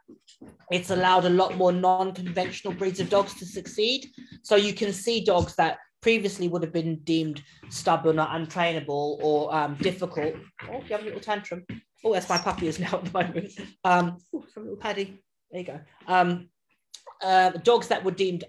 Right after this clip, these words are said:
untrainable because they didn't conform to a methodology and that have actually been able to flourish, which for me is fantastic 'cause it means then you don't have to have a border collie or, um,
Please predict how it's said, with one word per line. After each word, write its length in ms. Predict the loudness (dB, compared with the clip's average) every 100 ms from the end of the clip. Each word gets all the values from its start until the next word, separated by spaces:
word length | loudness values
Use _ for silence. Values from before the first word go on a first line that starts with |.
| -2
untrainable 760 | 0 0 -2 -6 -6 -8 -10 -10
because 280 | -6 -2
they 120 | 2 2
didn't 280 | 2 0
conform 420 | -6 -10 -2 -2 -2
to 140 | -6
a 20 |
methodology 920 | -4 -6 -2 2 2 2 -8 -8 -10 _ _ _
and 140 | 0 2
that 220 | 2 -2
have 180 | -4 -2
actually 400 | -2 -2 -4 -8
been 140 | -4 -2
able 220 | -2 -4
to 100 | -8
flourish, 480 | -8 -4 -2 -2 -4
which 160 | -10 -6
for 100 | -2
me 220 | 0 0
is 140 | -4
fantastic 600 | -8 -10 -6 -8 -6 -12 -10
'cause 120 | -8
it 120 | -4
means 260 | -2 -2 0
then 280 | 0 -2 -6 _ _
you 120 | -4 4
don't 260 | 6 4
have 280 | 0 -4 -4
to 100 | -8
have 280 | -4 -2 -2
a 180 | -2 -2
border 280 | 0 0 -2
collie 420 | -4 -2 -2 -4
or, 360 | 0 2 0 -2
um, 340 | -6 -4 -4